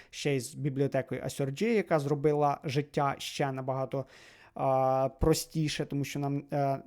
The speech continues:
не треба писати якісь свої велосипеди. Далі в нас є, е, Add to Cart Test. Отут ми якраз і будемо працювати з цим підходом, про який я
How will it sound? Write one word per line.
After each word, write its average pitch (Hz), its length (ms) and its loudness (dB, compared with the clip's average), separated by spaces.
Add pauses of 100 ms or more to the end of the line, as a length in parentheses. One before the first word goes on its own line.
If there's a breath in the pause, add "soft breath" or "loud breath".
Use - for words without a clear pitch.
не 151 220 0
треба 147 260 0
писати 139 360 -8
якісь 135 220 -10
свої 143 640 -2
велосипеди. 139 760 -4
Далі 139 400 2
в 127 80 -6
нас 165 280 0
є, 147 300 0
е, 139 260 -4 (340)
Add 165 220 0
to 127 80 -8
Cart 131 320 -6
Test. - 380 -2
Отут 151 280 -2
ми 143 100 0
якраз 139 320 -4
і - 20 -6
будемо 135 240 -4
працювати 135 540 -2
з - 120 -12
цим 135 300 -4
підходом, 135 480 -4
про 143 160 -2
який 143 200 -2
я 139 160 0